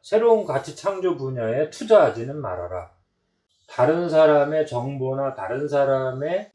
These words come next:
그 의견에 따라서 올인하지는 말아라.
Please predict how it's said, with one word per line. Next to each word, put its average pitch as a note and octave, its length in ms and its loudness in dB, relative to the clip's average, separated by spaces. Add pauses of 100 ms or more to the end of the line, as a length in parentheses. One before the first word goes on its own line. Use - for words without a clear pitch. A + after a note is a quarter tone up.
그 G#2+ 260 -4
의견에 D3+ 500 4
따라서 E3+ 800 2 (200)
올인하지는 C#3 720 2
말아라. F2 640 -10